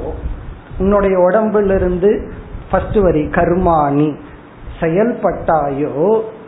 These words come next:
அதனுடைய ரிசல்ட் என்னன்னா, நீ உண்மையிலேயே எதை விரும்புறையோ அதுக்கு தலைகீழா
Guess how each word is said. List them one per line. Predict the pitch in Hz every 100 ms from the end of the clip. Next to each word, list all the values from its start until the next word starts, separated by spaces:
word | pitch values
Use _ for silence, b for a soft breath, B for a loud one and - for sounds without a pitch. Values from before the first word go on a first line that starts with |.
| - - - -
அதனுடைய | 151 170 190 190 180 160
ரிசல்ட் | 151 180 - - 294 302 294
என்னன்னா, | 196 175 170 165 185 175 151 175 - - -
நீ | 180 202 226
உண்மையிலேயே | 165 220 240 269 277 269 262 247 247 247 285 311
எதை | 208 180 233
விரும்புறையோ | 185 180 185 180 180 180 190 -
அதுக்கு | - 156 165 208 -
தலைகீழா | 147 156 180 180 160 139